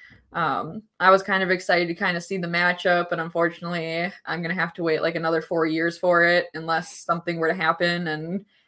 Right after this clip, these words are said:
we both find our way into the Super Bowl. But, um, yeah, I mean, it, it's a big loss. And then you get Brian Hoyer. The, the thing is, is almost like you lose the element of,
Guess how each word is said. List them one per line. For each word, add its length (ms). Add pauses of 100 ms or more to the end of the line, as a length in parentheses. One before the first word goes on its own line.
(300)
we 80
both 240
find 200
our 120
way 520 (260)
into 180
the 80
Super 240
Bowl. 400
But, 380 (500)
um, 500 (240)
yeah, 160
I 60
mean, 400 (540)
it, 180
it's 180
a 60
big 220
loss. 400
And 120
then 420 (140)
you 120
get 180
Brian 260
Hoyer. 280
The, 220
the 120
thing 240
is, 140
is 60
almost 300
like 200
you 120
lose 260
the 200
element 640
of, 400